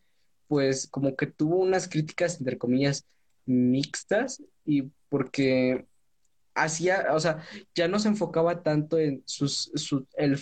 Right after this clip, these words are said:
la forma de terror, ¿no? O sea, porque, este,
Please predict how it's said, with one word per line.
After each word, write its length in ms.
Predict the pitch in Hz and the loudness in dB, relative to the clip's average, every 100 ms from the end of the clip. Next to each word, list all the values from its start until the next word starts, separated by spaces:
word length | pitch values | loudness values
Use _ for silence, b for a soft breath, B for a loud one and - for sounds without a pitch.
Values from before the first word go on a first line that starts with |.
| - | 0
la 140 | 135 | -2
forma 260 | 135 135 151 | 0 0 2
de 80 | 131 | 0
terror, 360 | - 110 123 | -2 0 0
¿no? 260 | 113 113 170 | 0 -4 -4
O 60 | 151 | -2
sea, 160 | 135 - B B _ | -2 -4 B B _
porque, 540 | 143 127 131 123 104 - 120 | -8 -2 2 2 -2 -10 -4
este, 800 | 131 131 _ 120 117 117 110 | -4 -4 _ -2 0 0 -4